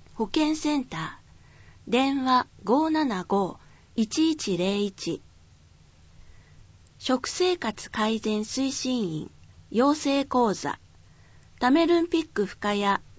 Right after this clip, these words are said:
登録事業。対象、市内在住で、今まで受講したことがなく、両日参加できる方。時、二月十二日木曜、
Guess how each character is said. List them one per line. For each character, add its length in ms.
登 240
録 260
事 160
業。 300
対 260
象、 400
市 200
内 280
在 260
住 260
で、 260
今 280
ま 160
で 140
受 180
講 320
し 80
た 120
こ 140
と 140
が 120
な 160
く、 300
両 260
日 280
参 280
加 120
で 140
き 160
る 80
方。 400
時、 460
二 120
月 280
十 240
二 160
日 300
木 320
曜、 300